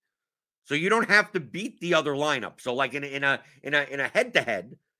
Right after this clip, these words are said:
if I'm playing, if, if my opponent's playing a lineup, let's say that's projected at one twelve, and I'm playing a lineup that's projected at one oh eight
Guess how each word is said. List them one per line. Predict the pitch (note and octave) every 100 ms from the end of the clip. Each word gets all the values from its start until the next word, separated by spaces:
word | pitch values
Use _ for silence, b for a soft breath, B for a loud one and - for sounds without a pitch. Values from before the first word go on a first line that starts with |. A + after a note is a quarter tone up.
| _ _
if | G#2+
I'm | E3+ A#3
playing, | E3+ F#3 E3+
if, | D3
if | C#3+ B2 C#3+
my | D3 D3+
opponent's | D3 G3 G#3
playing | - F3
a | E3
lineup, | D#3 D3+ C3
let's | D3
say | D#3
that's | C#3+ -
projected | C#3 B2 C#3 C3+
at | B2+
one | C3 C3+ A2+
twelve, | - C3 D3 - _ _
and | D#3+
I'm | E3+
playing | E3 G3
a | E3+
lineup | D#3+ D#3
that's | C#3+ C3
projected | C#3 C3 B2 A#2+
at | B2
one | B2+ C3
oh | A#2
eight | B2 B3 -